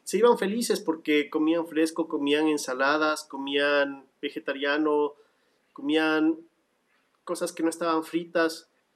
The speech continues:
En fin, una, una serie de cosas que no suelen suceder normalmente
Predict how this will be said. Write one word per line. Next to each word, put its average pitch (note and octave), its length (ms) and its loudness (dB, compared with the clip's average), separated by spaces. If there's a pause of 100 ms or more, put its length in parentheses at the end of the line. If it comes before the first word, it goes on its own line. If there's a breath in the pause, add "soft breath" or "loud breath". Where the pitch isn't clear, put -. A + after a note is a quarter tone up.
(400)
En D#3+ 140 -4
fin, G3 180 -4
una, F#3 320 4
una F#3 160 0
serie F#3 240 -4
de F3+ 100 -2
cosas E3+ 300 -6 (120)
que C#3+ 140 -2
no D#3 200 2
suelen F3 300 0
suceder D3 440 -4
normalmente D3+ 920 0